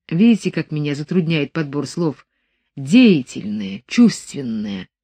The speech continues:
хотя она и несёт в себе своё противоречие, а именно крайнее стеснение и тревогу. И если я говорил о стуле, на котором не можешь усидеть от панического желания бежать,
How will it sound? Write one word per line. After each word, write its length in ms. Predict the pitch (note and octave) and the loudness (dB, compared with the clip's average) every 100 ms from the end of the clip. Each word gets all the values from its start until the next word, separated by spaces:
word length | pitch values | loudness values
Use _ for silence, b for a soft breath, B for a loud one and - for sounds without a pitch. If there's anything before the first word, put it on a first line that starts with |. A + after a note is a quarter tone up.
| _ _ _ _ | _ _ _ _
хотя 340 | E3+ - A3+ | -4 0 4
она 200 | A#3 A3 | 4 6
и 40 | |
несёт 360 | A3+ G#3 A3+ A3 | 6 4 2 -2
в 40 | |
себе 300 | - F#3+ E3+ | -2 0 2
своё 320 | G#3 F#3 F#3+ G#3 | 0 2 2 2
противоречие, 880 | F#3+ F#3+ F#3+ G3+ A#3 G3 D3+ C#3 b b b | 0 -2 0 4 4 2 -2 -4 b b b
а 120 | - | 2
именно 380 | F3 G#3+ G#3+ G3 | 4 6 6 6
крайнее 480 | F#3+ G3 A#3 A3 G#3 | 4 4 4 6 4
стеснение 720 | - G3 - G#3 C4 B3 A#3 | 2 -2 0 2 4 6 6
и 120 | A3 G3+ | 4 0
тревогу. 600 | G3 G3 C#3+ B2 - - _ _ _ _ _ _ _ _ _ _ _ _ _ _ | 2 2 0 -8 -12 -16 _ _ _ _ _ _ _ _ _ _ _ _ _ _
И 320 | G#3 A3+ A3 | 6 8 8
если 440 | - F#3 B3+ - G3 | 6 6 4 4 6
я 180 | G#3+ | 6
говорил 500 | G#3+ E3 F3 F3 G3+ - | 4 2 2 4 4 2
о 120 | E3+ | -2
стуле, 560 | - - A3+ G3 D3+ b b b b | -4 -2 2 4 2 b b b b
на 100 | E3+ | -2
котором 440 | E3+ F3+ G3 F#3+ F#3 | 0 2 4 4 6
не 100 | F#3 | 6
можешь 380 | G3+ F#3+ F3+ - | 6 4 2 -2
усидеть 560 | F#3+ G3 E3+ F#3+ F3 | -2 0 4 4 2
от 200 | - E3 | -2 -4
панического 640 | - E3+ F3 - - D3+ D3+ | -2 0 0 -2 -8 -4 -2
желания 540 | D3 D#3+ D3+ C#3 C3 | -2 -2 -2 -2 -4
бежать, 560 | C3+ D#3 C4 D4+ - | -2 0 0 -2 -6